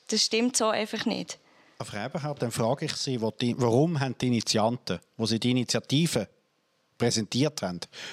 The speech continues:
Speaker 2: wörtlich gesagt, nicht der Geschädigte hat den Verschuldungsbeweis zu leisten, sondern das Unternehmen hat seine Unschuld zu beweisen. Das, und in Klammern schreiben sie von einer Beweislastumkehr. Warum haben denn die Initianten das nicht mehr auf ihrer Homepage?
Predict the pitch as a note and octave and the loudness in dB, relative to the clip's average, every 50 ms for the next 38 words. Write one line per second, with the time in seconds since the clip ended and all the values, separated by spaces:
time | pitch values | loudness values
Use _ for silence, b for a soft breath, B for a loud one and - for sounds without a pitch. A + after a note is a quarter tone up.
0 | B B - A#2+ C3+ D3 F3+ E3 - - C#3 C#3+ - - - - - G2 F2+ F2 | B B 0 2 2 2 0 -4 -8 -8 -8 -8 -8 -6 -4 -2 -2 -2 -2 -4
1 | - - - - B B B B B B B - B2+ E3+ G#3+ G3+ - - - - | -6 -10 -12 -12 B B B B B B B 2 4 4 4 2 0 -4 -4 -2
2 | - D3 C3 - C3+ - - C3+ C#3+ E3 - - E3 - - - A#2 G#2+ G2 - | -2 -2 0 0 0 0 2 2 0 0 -2 -4 -6 -2 0 0 2 2 2 2
3 | B2+ C3 - - - C#3 C3 C3 C3 - - - - C3 - C3+ C3 C#3+ C#3+ D#3 | 0 0 0 0 0 0 0 0 -2 -4 -4 -2 0 0 2 2 2 2 2 0
4 | D3+ C#3+ - - B2 A2+ A#2 A#2 A#2+ A#2+ - - A#2 G#2 G2 F#2+ G#2+ B2+ - - | 0 0 0 0 0 2 2 2 2 0 0 0 0 2 2 2 2 0 0 -2
5 | - - E3 E3+ B B B B B B - - C#3 C3+ C#3+ D3+ D3 D#3+ D3+ C#3+ | -2 -2 -4 -4 B B B B B B 0 2 2 2 2 2 0 0 0 0
6 | C3 A#2 - - A#2+ A#2 - - - G2 G#2+ A#2 C3+ C#3+ D#3 D3 A#2+ A#2 A2 - | 0 0 2 0 0 0 -2 -4 -2 -2 0 0 2 0 0 2 2 0 0 2
7 | - B2 A#2+ B2 C3 B2+ A#2 - C#3 C#3+ D#3 E3 - D3 C#3 C3 B2 - - C3+ | 0 0 2 2 2 0 2 4 4 4 4 4 2 2 2 2 0 0 -2 0
8 | B2 B2 A2 G2+ E2+ D#2+ D#2 - - - - - _ _ B B B B B B | 0 2 2 2 0 0 0 -2 -2 -2 -6 -14 _ _ B B B B B B
9 | B B B _ _ - C3 B2+ - - - - C#3+ B2 - C3 C#3+ B2 - - | B B B _ _ 0 2 2 0 0 0 0 0 0 0 0 0 0 2 2
10 | B2+ A2+ C3 D3+ F3 F3 F3 F3 D3 - - A#2+ C3 C#3+ F3 E3 - - - B2+ | 4 4 4 2 0 0 2 2 2 2 2 0 0 0 -2 -4 -4 -2 -2 -2
11 | C3 C#3+ C#3+ C#3+ - C#3+ D3 G3 G3 - F3+ D3 C3 - C3 A#2+ - - G#2+ B | 0 0 -2 -2 -2 0 0 2 2 2 0 0 0 -2 -4 -4 -4 -6 -6 B
12 | B B B B - A2+ B2 B2+ A#2+ C#3 D3 E3 G3 F3 F3+ F#3 F3+ E3 - F3 | B B B B 0 2 4 4 4 4 4 2 2 0 0 -2 -2 -2 -2 -4
13 | D3+ - - D3 C#3 B2+ A2+ - - A2 G2+ A2+ D3 D3+ - E3+ C3 B2 A#2 B2 | -2 0 0 0 0 0 0 0 -2 0 0 -2 -2 -4 -6 -4 -2 0 0 0
14 | C3+ - - A#2 C3 C#3+ E3 E3 C#3 C3 B2 - C3 B2 A#2 G2+ G2 F#2+ C3 F3+ | 0 2 2 2 4 4 2 2 2 0 0 2 0 0 0 0 0 0 0 0
15 | G#3 G3 - F#3 F#3+ F#3+ - | -2 -2 -2 -2 -2 -2 -6